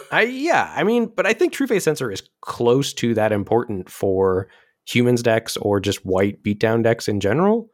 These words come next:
Speaker 2: I don't know. I kinda like it here.
Speaker 1: I thought you were gonna be all about Shrill Howler now that you were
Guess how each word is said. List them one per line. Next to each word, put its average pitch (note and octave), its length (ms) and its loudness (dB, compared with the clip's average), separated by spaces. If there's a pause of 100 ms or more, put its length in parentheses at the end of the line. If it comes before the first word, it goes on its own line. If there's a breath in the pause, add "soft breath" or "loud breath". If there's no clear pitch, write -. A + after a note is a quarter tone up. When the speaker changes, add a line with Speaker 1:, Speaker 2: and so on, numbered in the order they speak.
(120)
Speaker 2:
I F3+ 40 -4
don't A#3+ 140 0
know. G#3 240 2
I - 80 -12
kinda C#4+ 380 -6
like F#3+ 280 -4
it G2 120 -4
here. D#2 360 -16
Speaker 1:
I - 120 -2
thought C#4 180 4
you F#3 100 0
were D#3 120 2
gonna C3+ 180 2
be B2+ 140 2
all A#2 180 2
about A2 240 -2
Shrill B2 300 -2
Howler A#2 500 0
now F#2+ 160 -4
that G2 120 -2
you F#2+ 160 0
were F2 360 -4